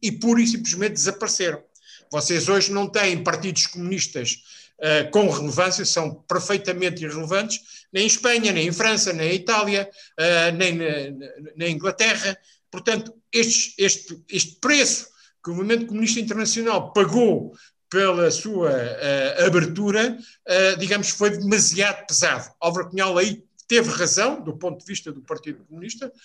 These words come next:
porque manteve-se sempre, eh, arraigado, e hoje em dia, claro, eh, podemos dizer ele está arraigado porque eles, eh, conseguiram ganhar grandes bases de apoio na cintura operária das grandes cidades,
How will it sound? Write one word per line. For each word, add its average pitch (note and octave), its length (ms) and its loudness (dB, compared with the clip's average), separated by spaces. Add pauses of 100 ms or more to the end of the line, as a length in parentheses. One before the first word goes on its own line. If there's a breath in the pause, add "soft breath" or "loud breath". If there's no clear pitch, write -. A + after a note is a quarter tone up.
(180 loud breath)
porque G3 240 -4
manteve-se F#3+ 500 0
sempre, - 520 0 (420 soft breath)
eh, C#3+ 440 0
arraigado, F#3+ 720 0 (240 loud breath)
e B3 100 2
hoje D4+ 200 4
em A3+ 100 0
dia, C4 220 2
claro, G3+ 440 0
eh, B2 200 -4 (120)
podemos E3 300 -4
dizer G3 400 2
ele C#3+ 200 -4
está D#3 280 -2
arraigado F#3 440 -2
porque - 220 -6
eles, A#3 200 2 (360 loud breath)
eh, F3 320 0 (260)
conseguiram G3+ 640 0
ganhar F3 420 0
grandes G3+ 380 4
bases F#3+ 360 -2
de E3+ 60 -8
apoio F3 460 -4 (240 soft breath)
na D#3+ 80 -4
cintura F3+ 400 0
operária E3+ 600 0
das C3 200 -4
grandes E3+ 280 0
cidades, G#3+ 600 -2